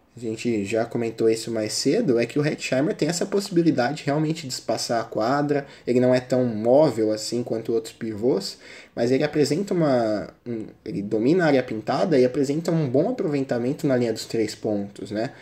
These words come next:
A gente viu contra o Brooklyn Nets, ele acertou oito de dez, sendo que as oito primeiras foram certeiras. Depois a mão cansou, né?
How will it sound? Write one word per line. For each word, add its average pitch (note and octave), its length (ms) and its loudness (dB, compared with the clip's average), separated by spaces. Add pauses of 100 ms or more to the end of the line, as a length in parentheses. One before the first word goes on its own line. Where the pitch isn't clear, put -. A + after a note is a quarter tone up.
(220)
A A2 40 -6
gente A2 160 -4
viu B2 180 6
contra B2+ 260 0
o B2 40 2
Brooklyn A#2 420 -2
Nets, A#2+ 320 0
ele C3 140 2
acertou C#3+ 600 2
oito C3 320 2
de F3 140 0
dez, B2+ 360 2
sendo A2+ 260 -6
que C3 160 -2
as A#2 140 0
oito A#2+ 180 -4
primeiras C#3 420 2
foram C3+ 240 0
certeiras. G#2 560 -2
Depois A#2+ 400 2
a C3 80 2
mão B2+ 160 2
cansou, B2+ 580 -2
né? E3+ 220 -2